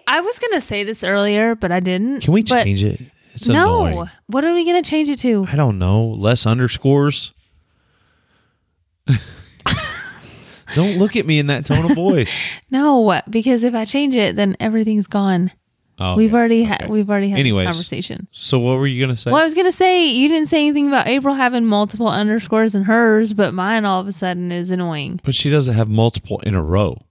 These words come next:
Speaker 1: Oh, is that where you draw the line?
Speaker 2: What is yours?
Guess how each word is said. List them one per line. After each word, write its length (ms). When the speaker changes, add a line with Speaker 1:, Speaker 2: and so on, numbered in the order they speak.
Speaker 1:
Oh, 500
is 220
that 280
where 100
you 140
draw 220
the 100
line? 260
Speaker 2:
What 140
is 180
yours? 480